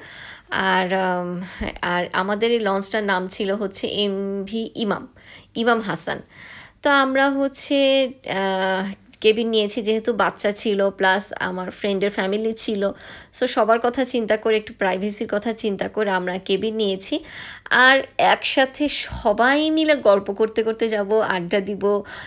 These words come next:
মানে নিজেদের প্রাইভেসির একটু দরকার আছে, এই জন্য আর কি কেবিনটা নিয়েছি। তো আমরা আমাদের কেবিনের দিকে যাচ্ছিলাম। আমি জানি না লঞ্চ জার্নি কে কে করেছেন, অবশ্যই আপনারা অনেকেই করেছেন, যদিও আমার লঞ্চ জার্নির অভিজ্ঞতা খুবই কম,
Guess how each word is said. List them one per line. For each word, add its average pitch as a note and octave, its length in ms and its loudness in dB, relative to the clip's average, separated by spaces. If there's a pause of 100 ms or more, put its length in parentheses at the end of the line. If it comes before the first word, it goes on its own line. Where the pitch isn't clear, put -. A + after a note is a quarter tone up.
(260)
মানে A#3+ 220 4
নিজেদের A3 420 2
প্রাইভেসির G3 500 0
একটু G3 160 -4
দরকার F#3 360 -2
আছে, A#3+ 440 -4
এই B3 180 -2
জন্য A#3+ 280 -2
আর G#3+ 200 0
কি A3 120 -6
কেবিনটা F#3+ 460 -4
নিয়েছি। F#3+ 440 -4 (680)
তো C#4 140 4
আমরা A#3+ 380 4
আমাদের A#3+ 340 2
কেবিনের G#3+ 420 0
দিকে A3 240 2
যাচ্ছিলাম। G3+ 680 0
আমি A3 240 0
জানি G#3+ 300 2
না A3+ 200 2
লঞ্চ G3 460 0
জার্নি G3 320 0
কে G3 140 0
কে G3 140 0
করেছেন, F#3 600 -2
অবশ্যই G3+ 600 2
আপনারা A#3 360 4
অনেকেই G#3+ 480 2
করেছেন, G#3 520 0 (540)
যদিও A3+ 380 6
আমার A3 360 6
লঞ্চ G#3 320 0
জার্নির G#3 360 2
অভিজ্ঞতা G#3 500 -2 (120)
খুবই B3 460 -4
কম, D4 280 0